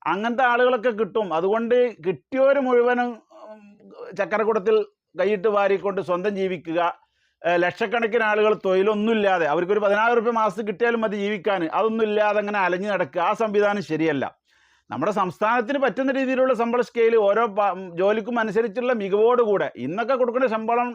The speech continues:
ത്രിബിളാണ്, അല്ലെങ്കിൽ ത്രിബിളിലും മേലെയായിട്ടാണ് നമുക്ക് അനുഭവപ്പെടാൻ കഴിയുന്നത്. ഗൾഫ് രാജ്യത്ത് പോലും അത്തരം ശമ്പളങ്ങൾ കൊടുക്കുന്നുണ്ട് ആ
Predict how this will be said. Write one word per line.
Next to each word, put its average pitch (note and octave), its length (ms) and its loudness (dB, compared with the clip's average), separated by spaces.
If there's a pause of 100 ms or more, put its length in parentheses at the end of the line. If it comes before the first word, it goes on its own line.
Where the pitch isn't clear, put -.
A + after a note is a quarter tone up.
(380)
ത്രിബിളാണ്, A#3+ 540 2 (140)
അല്ലെങ്കിൽ F#3 280 -2
ത്രിബിളിലും A#3+ 420 2
മേലെയായിട്ടാണ് A#3 720 2
നമുക്ക് G3+ 240 -4
അനുഭവപ്പെടാൻ F#3+ 440 0
കഴിയുന്നത്. C#3+ 300 0
ഗൾഫ് D#3+ 300 0
രാജ്യത്ത് B3 420 2
പോലും A#3 280 2 (120)
അത്തരം A3 320 -4
ശമ്പളങ്ങൾ G#3+ 460 -2
കൊടുക്കുന്നുണ്ട് F#3+ 500 -4
ആ F#3+ 40 2